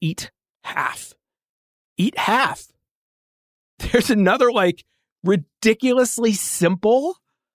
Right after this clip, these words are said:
piece of advice, especially in the United States,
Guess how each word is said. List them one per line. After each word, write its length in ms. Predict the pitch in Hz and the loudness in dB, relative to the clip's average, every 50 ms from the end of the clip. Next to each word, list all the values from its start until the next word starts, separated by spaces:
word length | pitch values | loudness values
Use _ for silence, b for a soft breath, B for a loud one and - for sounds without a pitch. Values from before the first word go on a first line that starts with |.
| _ _ _ _ _ _ | _ _ _ _ _ _
piece 280 | - - 240 254 254 - | -2 2 2 2 4 2
of 140 | 277 226 277 | 0 0 0
advice, 500 | 254 196 170 165 147 165 208 269 262 - | -2 -2 0 0 2 2 2 0 0 -2
especially 1000 | 208 - - - - - 294 285 302 - - 294 233 202 202 214 269 320 359 - _ _ _ - | -6 -8 -8 -10 -6 -4 0 0 0 0 0 2 2 2 4 4 2 2 0 -2 _ _ _ -2
in 120 | 220 202 | 0 2
the 20 | 208 | 4
United 320 | 202 196 196 208 226 202 | 4 4 2 0 0 -4
States, 680 | - - - - 175 175 202 269 277 - - - - | -6 -6 -2 -2 0 2 2 2 2 0 -6 -12 -12